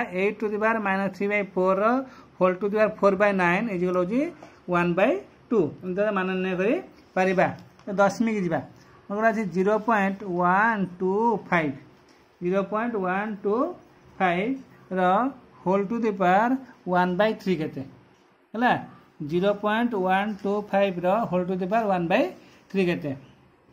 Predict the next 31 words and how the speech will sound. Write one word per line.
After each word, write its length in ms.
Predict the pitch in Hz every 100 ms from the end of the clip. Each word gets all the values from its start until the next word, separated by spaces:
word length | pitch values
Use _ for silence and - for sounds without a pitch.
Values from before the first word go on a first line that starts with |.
| _ _ _ _ - - - -
ତ 100 | 196 143
ଜିରୋ 220 | 180 214
ପଏଣ୍ଟ 280 | 220 240 233
ୱାନ୍ 260 | 208 202 202
ଟୁ 100 | 233
ଫାଇଭ୍ 180 | 226 214
ଯେଟା 280 | 185 196
ହଉଛି 180 | 208 220 233 -
ପଏଣ୍ଟ 540 | 175 175 190 226 226 226
ଫାଇଭ୍ 380 | - 185 220 214
ର 180 | 185 220 175
କ୍ୟୁ 240 | - 170 139 - - _ _ _ _ _ _ -
ର 160 | 190 175 185 240 269 - -
whole 240 | 175 175
to 140 | 175 180
the 160 | 180
power 220 | 180 226 220
one 240 | 175 160
by 120 | 151 143
three 240 | 135 131 - - - - _ _ -
ବା 180 | 170 196 254 269 - _
ପଏଣ୍ଟ 420 | - 175 190 202 196
ଫାଇଭ୍ 240 | 185 196
ର 120 | 208 202 -
ଥ୍ରୀ 240 | - 196 233 277 294 - - -
ଇଣ୍ଟୁ 400 | 185 180 180 233
ୱାନ୍ 240 | 220 185 170
ବାଇ 200 | 165 156
ଥ୍ରୀ 180 | 139 185
ସୂତ୍ର 300 | 185 175 175
ପଡ଼ିଗଲା। 400 | 175 170 170 202